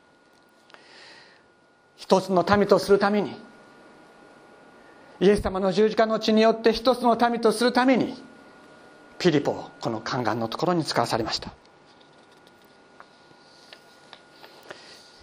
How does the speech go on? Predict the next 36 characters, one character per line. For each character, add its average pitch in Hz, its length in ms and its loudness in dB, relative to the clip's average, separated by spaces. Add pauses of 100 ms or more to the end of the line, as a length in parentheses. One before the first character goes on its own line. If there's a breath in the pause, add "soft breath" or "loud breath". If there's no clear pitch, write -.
(1040 loud breath)
ピ 151 100 -6
リ 147 80 -2
ポ 151 120 4
は、 131 260 2 (800 loud breath)
こ - 100 -2
れ 147 80 6
も 147 80 2
主 151 120 0
の 156 120 4
導 147 280 -2
き 165 80 -4
で 170 100 0
す - 80 -10
ね。 156 140 -2
ち - 100 -6
ょ 165 180 4
う - 20 2
ど 185 120 6
そ 180 120 2
の 180 80 6
時 170 240 2
で 113 100 -2
す - 100 -12
ね、 104 260 -6 (640 loud breath)
主 - 200 0
の 147 340 4
し - 200 -2
も 147 120 4
べ 147 140 4
の 147 120 4
歌 147 220 2
と 151 120 4
言 143 80 4
わ 147 100 4
れ 160 100 6
る 160 240 2